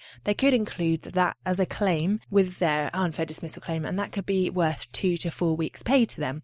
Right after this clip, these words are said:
And when you're thinking about potential unfair dismissal compensation and then an additional two to four weeks' pay on top of that, you really don't want to be doing it.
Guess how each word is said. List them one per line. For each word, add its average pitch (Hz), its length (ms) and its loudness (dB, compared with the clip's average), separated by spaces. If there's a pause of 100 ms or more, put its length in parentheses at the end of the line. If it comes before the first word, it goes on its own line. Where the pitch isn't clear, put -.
(100)
And 220 160 4
when 262 120 6
you're 240 100 6
thinking 196 300 2
about 170 440 -2
potential 175 640 0
unfair 165 280 -2
dismissal 190 440 0
compensation 175 720 -2
and 170 140 2
then 185 100 4
an 180 140 2
additional 175 500 2
two 170 240 0
to - 100 -8
four - 160 -4
weeks' 160 220 -2
pay 170 120 -4
on 170 100 0
top 202 160 -4
of 185 80 -6
that, 190 260 -2
you 247 100 -2
really 262 180 6
don't 196 140 4
want 180 120 0
to - 60 -8
be 185 60 2
doing 139 280 -2
it. 127 140 -6